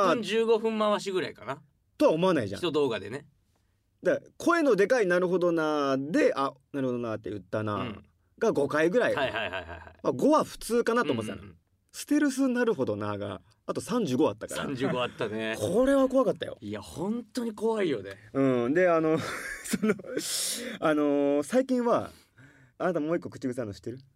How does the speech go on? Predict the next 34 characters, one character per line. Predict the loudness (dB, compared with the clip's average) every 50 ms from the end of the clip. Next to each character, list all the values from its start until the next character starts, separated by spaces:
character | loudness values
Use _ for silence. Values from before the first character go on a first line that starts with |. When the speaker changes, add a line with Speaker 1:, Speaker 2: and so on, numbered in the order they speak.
| _ _ _ _ _
Speaker 1:
え、 | 0 0 0 0 0
何？ | 0 -2 0 -2 -4 -6 -4
多 | -2 -2
分 | -2 -2 -2
強 | 0 0 0 0
制 | 2 0 0
さ | 0 0 -2
れ | 0
て | 0 0
る | 0 0
か | 0 -2
ら、 | -2
多 | -2 -4
分 | -4 -4
一 | -6 -4
個 | -2 -2
で | 0 0 -2
き | -2 -4
た | -8
っ | -8
て | -8
こ | -10 -12
と | -10
だ | -12 -12 -14
ろ | -16 -18
う | -20
ね。 | -20 -20 _ _ _ -20 -12 -4
Speaker 2:
う | 0 2 2 2 2 2 0 -2
ん。 | -6 -8 -14 _ -14 -12 -10 -6
新 | -4 -2 0 0 -2
し | -2 -4
い。 | -6 -6 -6 -8 _ _ _ _ 0
要 | 2 4 4 6 4 4
は。 | 2 0 -4